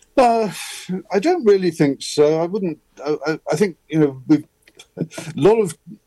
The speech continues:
countries, a lot of economies learnt what not to do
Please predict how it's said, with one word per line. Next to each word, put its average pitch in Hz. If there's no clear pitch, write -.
countries, 156
a 127
lot 147
of 147
economies 147
learnt 127
what 131
not 156
to -
do 127